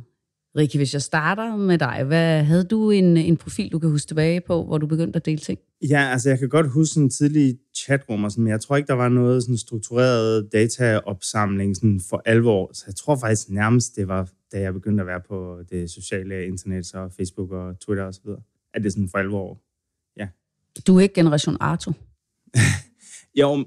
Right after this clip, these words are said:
Speaker 2: jo, men igen, altså, jo, jeg kan godt huske de der chatrum. Jeg var der også, og jeg sad der i,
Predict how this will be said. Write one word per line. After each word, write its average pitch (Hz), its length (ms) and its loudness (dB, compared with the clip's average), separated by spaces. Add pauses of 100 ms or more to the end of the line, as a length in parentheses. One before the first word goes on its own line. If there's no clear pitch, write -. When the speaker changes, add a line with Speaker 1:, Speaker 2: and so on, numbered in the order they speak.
Speaker 2:
jo, 143 240 4
men 135 140 8
igen, 135 320 4
altså, 120 300 -2
jo, 135 80 6
jeg 131 60 6
kan 120 60 0
godt 143 120 0
huske 139 260 -2
de 127 60 2
der 110 80 2
chatrum. 107 400 -2
Jeg 104 140 0
var 120 100 0
der 117 80 -4
også, 98 280 -6
og 98 60 -10
jeg 92 80 -10
sad 110 200 -4
der 98 200 -4
i, 95 340 -6